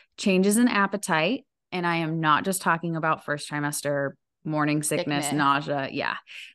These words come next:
Speaker 1: Um, and changes in sleep patterns, irritability, excessive worry or anxiety about the pregnancy,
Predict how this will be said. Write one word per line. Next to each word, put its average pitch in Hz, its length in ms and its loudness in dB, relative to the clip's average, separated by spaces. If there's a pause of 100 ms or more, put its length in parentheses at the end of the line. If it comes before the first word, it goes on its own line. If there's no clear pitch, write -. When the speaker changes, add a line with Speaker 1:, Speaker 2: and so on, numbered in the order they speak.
(120)
Speaker 1:
Um, 180 760 4 (680)
and 202 320 6
changes 196 380 4
in 202 140 4
sleep 185 280 0
patterns, 160 720 -4 (420)
irritability, 185 800 4 (260)
excessive 170 580 -2
worry 156 420 0
or 156 120 -4
anxiety 160 720 2
about 240 240 2
the 269 60 0
pregnancy, 254 760 2